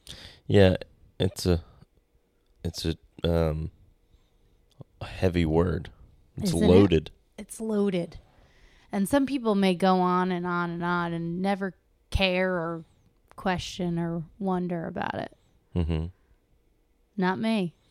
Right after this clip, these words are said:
Speaker 2: How about you?
Speaker 1: What, if, do I think about it?
Speaker 2: Yeah. Do you ponder it? Does it enter the brain?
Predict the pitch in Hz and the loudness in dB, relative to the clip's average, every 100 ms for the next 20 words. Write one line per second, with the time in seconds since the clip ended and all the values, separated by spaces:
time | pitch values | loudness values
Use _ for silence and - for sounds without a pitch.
0 | _ - - - - - - _ - - | _ -20 -20 -20 -20 -20 -20 _ -20 -20
1 | _ _ _ - 202 190 214 - 226 226 | _ _ _ 0 2 4 2 0 -4 -4
2 | 175 - _ _ _ _ _ _ _ _ | -6 -12 _ _ _ _ _ _ _ _
3 | _ _ _ _ _ _ - 98 90 80 | _ _ _ _ _ _ 0 4 6 4
4 | 78 92 87 82 - 90 98 113 120 - | 4 6 6 6 2 2 4 4 4 0
5 | - - 202 - - - - - - _ | -6 -2 -2 -2 -10 -20 -20 -20 -20 _
6 | _ _ _ _ _ _ - - - - | _ _ _ _ _ _ -20 -20 -20 -20
7 | - - _ _ _ - 190 185 160 190 | -20 -20 _ _ _ 0 2 2 0 0
8 | 180 180 180 185 185 185 - - 175 160 | 2 0 0 0 0 0 -4 -4 -2 -2
9 | 175 185 175 - 190 175 170 180 175 175 | -4 -4 -4 -4 -4 -4 -4 -4 -2 -2
10 | 180 185 190 | -2 -4 -6